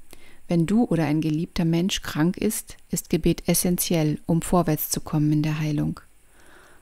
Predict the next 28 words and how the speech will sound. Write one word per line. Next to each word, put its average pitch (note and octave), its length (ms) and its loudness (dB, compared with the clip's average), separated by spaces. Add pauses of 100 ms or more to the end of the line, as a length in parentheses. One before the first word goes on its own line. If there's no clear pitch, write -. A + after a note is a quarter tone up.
(140)
Aber F#3 220 4
die - 180 0
eine A#3+ 260 8
Sache, A3+ 320 2
die E3+ 140 0
wir E3+ 100 2
verstehen G#3 540 4
müssen, F#3+ 440 2 (460)
ist, A3+ 280 2
dass A3 140 -2
wir G3+ 100 4
neben G3 360 4
dem A3 160 4
Gebet G#3 640 0
noch G#3 140 -2
etwas G3 340 -2
anderes G#3+ 480 2
brauchen. E3 600 -4 (520)
Etwas, - 580 -2
das G3+ 220 0
Geduld G#3+ 480 4
heißt. D#3 460 -2 (640)
Da E3+ 120 0
gibt - 240 2
es F#3+ 100 2
einen F3 240 6
großen F#3+ 420 4
Zusammenhang. E3 800 2